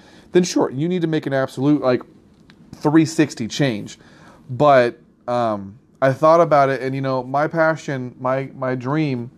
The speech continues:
in life has been the same since high school. You know, since, maybe before that, if I could remember that far back.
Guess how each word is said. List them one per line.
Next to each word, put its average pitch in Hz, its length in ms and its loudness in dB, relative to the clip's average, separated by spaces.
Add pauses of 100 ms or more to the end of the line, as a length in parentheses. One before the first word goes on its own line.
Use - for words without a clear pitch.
(960)
in 139 140 4
life 113 440 4
has 131 200 -4
been 156 140 2
the 131 100 0
same 139 400 -2
since 120 260 -6
high 123 180 0
school. 110 460 -8 (1700)
You 131 80 0
know, 127 180 4
since, 143 240 0 (1120)
maybe 135 280 2
before 127 400 2
that, 104 140 0
if 104 120 -4
I 110 80 0
could 107 120 -6
remember 107 320 -4
that 101 160 -4
far 101 180 -4
back. 101 300 -6